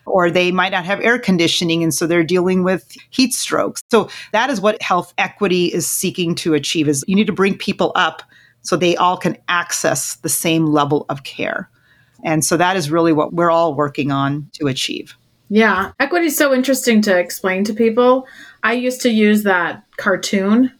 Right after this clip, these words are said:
Speaker 2: that has the kids trying to look over the fence. They're different sizes, so they have a different ability to see. The resource that they're just given, it stops them from being able to see over the fence.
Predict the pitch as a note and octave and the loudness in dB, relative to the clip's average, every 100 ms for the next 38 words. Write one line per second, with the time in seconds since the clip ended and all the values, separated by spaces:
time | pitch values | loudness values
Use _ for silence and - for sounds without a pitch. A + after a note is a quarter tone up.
0 | - G3 G3 G#3 G3+ G3 G3 F#3+ F#3 F3+ | -2 0 2 2 2 0 0 0 2 2
1 | F3 F3 - B3 G#3 G3 - - G3+ A3+ | 0 -2 -2 0 0 -4 -10 -12 -10 -2
2 | G#3 G3+ F#3+ F#3+ F#3+ F#3 F#3 F3+ F3 F3 | 0 2 2 2 4 2 4 0 -2 -2
3 | F#3+ B3 - - _ _ _ G3+ G3 A3 | 0 0 -2 -10 _ _ _ -4 0 2
4 | G#3 G3+ G3+ A3 A3 G#3+ D#4 E4 D4 A3+ | 2 -2 0 0 2 2 4 2 0 0
5 | B3 D4 - A3+ A3 A3 G#3 G#3+ G#3+ G3 | 0 -2 -2 0 4 2 2 0 2 0
6 | G3+ G3+ G3 F#3 F3+ - A3 E3+ C#4+ - | 2 4 4 2 -2 2 2 4 2 0
7 | A3 A3 C4 D4 C#4+ B3+ B3 A3+ A3 A3 | 0 2 4 4 4 2 2 0 2 2
8 | G#3 A#3+ G#3+ E3+ A#3+ F#3 D#3 G#3+ G#3+ - | 0 0 0 2 2 2 0 2 0 -2
9 | G3 - - A3 G#3+ - F3+ F3 F#3+ F3+ | -2 -2 0 0 0 0 -2 -2 -4 2
10 | F3+ F3 F3 F3 F3 E3+ F3 D#3 D#3 - | 2 2 0 2 0 0 0 0 0 -8
11 | _ - A#3 G3+ F#3 F3+ F3+ E4 D#4+ F3 | _ 0 2 2 2 0 2 2 2 0
12 | E3+ - | -6 -8